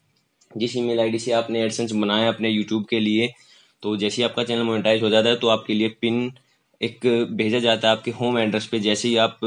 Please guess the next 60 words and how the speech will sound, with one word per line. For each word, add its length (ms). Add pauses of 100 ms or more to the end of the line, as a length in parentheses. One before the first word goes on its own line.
(1000)
वो 200
address 280
डालते 340
हैं, 140
तो 100
आपको 220
पे-, 580
payment 320
के 120
लिए 280
pin 300
receive 240
हो 180
जाता 280
है। 320
तो 100
यहाँ 200
पे 120
आप 100
देख 140
सकते 220
हैं, 80
ये 60
कुछ 180
ऐसा 180
interface 420
आपको 240
देखने 280
को 40
मिल 100
जाता 220
है। 60
ये 100
video 280
काफ़ी 460 (300)
अच्छा 220
होने 120
वाला 200
है 60
आप 100
लोगों 160
के 100
लिए, 180
काफ़ी 260
simple 360
तरीके 280
से 80
मैं 80
आपको 200
बताने 340
वाला 240
हूँ। 120
तो 380
यहाँ 160
पे 80
आप 80
note 180
करते 160
हैं, 140
payment 420